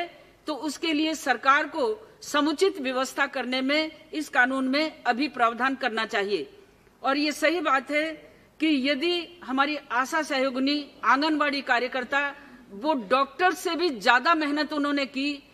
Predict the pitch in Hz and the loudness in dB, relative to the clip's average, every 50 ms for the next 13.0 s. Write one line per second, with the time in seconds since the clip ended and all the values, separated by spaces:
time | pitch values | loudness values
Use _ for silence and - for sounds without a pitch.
0 | - _ - 180 214 233 262 294 320 320 320 320 285 - 240 247 247 262 269 262 | -20 _ 2 4 4 6 6 4 0 0 -2 -2 -4 -4 -2 0 0 0 0 0
1 | 285 302 302 - - - 269 285 285 285 269 - - - - _ _ - - - | 0 -2 -2 -4 -6 -6 -4 -4 -4 -4 -8 -12 -20 -20 -20 _ _ -20 -20 -14
2 | 214 190 247 247 254 254 302 320 302 262 - 330 320 320 302 269 262 262 285 277 | 2 4 6 6 6 4 0 -4 -6 2 2 2 2 2 0 0 0 0 0 -2
3 | 277 277 262 262 285 294 285 285 277 277 269 277 269 269 262 - 233 247 262 277 | -2 -4 -2 0 0 0 2 2 2 2 2 0 -2 -2 0 2 2 2 2 2
4 | 262 277 277 262 269 269 269 262 262 - - - - - - 285 302 294 254 226 | -2 -4 -2 0 2 2 2 0 -4 -12 -20 -20 -20 -4 0 0 2 2 0 -4
5 | - - - 269 302 339 359 349 - - 285 262 277 285 262 294 294 285 277 - | -12 -6 -2 0 2 2 0 0 0 0 2 2 2 2 0 0 -2 -2 -2 -2
6 | - 285 285 330 330 277 254 247 240 277 269 262 262 262 254 262 254 254 247 - | -4 -2 -2 0 0 0 0 0 0 -2 -2 -2 0 -2 -2 -2 -2 -4 0 0
7 | 233 233 247 247 - 254 254 254 262 262 254 - - - _ - 233 254 269 285 | 0 0 0 -4 -6 -4 -2 -2 -2 -2 -4 -12 -20 -20 _ -2 -2 -2 0 0
8 | 311 294 294 302 247 233 262 262 311 320 - - - - 277 311 339 294 - 262 | -2 0 0 -2 -2 -2 -2 0 0 0 0 -2 -4 -2 -2 -2 -2 -4 -10 -12
9 | - 254 269 214 233 226 269 254 - 285 277 254 220 220 233 214 240 233 202 175 | -14 -14 -14 -10 -4 -2 -2 -2 0 -2 -2 2 2 2 2 2 0 -2 -2 -2
10 | - - - - - - - _ _ 247 247 294 330 359 359 359 349 285 - 294 | -4 -6 -14 -20 -20 -20 -20 _ _ 2 4 6 6 6 6 4 4 4 2 0
11 | 277 285 311 311 311 285 - - - - 320 330 - - - - - - - 254 | 2 2 0 0 0 -4 -8 -16 -12 -8 -8 -8 -8 -10 -14 -18 -20 -10 0 2
12 | 254 247 262 302 330 359 320 349 339 294 269 254 240 220 269 277 269 - - 220 | 2 2 4 2 0 0 0 -2 2 2 2 2 2 0 -4 -4 -4 0 0 0